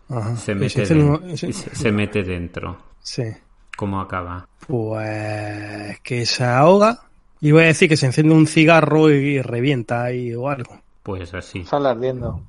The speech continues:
Speaker 3: básicamente.
Speaker 2: Dijo, "Uy, esto está oscuro". Y enciende una cerilla.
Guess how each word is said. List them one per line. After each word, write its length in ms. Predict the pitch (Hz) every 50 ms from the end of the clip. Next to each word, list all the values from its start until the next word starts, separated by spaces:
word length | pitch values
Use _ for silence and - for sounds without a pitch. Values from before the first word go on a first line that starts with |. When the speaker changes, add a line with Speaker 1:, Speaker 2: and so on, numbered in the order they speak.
| - - -
Speaker 3:
básicamente. 440 | 131 127 127 131 120 117 113 113 110
Speaker 2:
Dijo, 480 | 104 98 - - 110 107 107 - - -
"Uy, 200 | 139 123 120 123
esto 180 | 113 113 - 123
está 180 | - - 123
oscuro". 480 | 107 - - - 107 101 90 90 85 - - - - - -
Y 80 | 117
enciende 400 | 101 87 - - 98 92 92 92
una 300 | 92 92 92 92 90 85
cerilla. 520 | - - 95 85 90 87 85 85 85 80